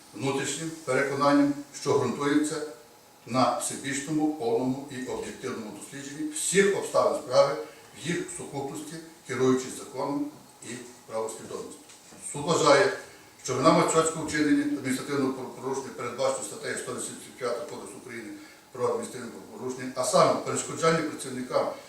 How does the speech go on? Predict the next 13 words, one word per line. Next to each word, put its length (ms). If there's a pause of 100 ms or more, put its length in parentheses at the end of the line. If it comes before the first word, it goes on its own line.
(300)
вдаї 340
виїхати 600
своїм 420
службовим 340
автомобілем 640 (460)
на 120
патрулювання 720 (400)
та 100
вимозі 280 (100)
службових 440
осіб 280
вдаї 360 (260)
відійти 520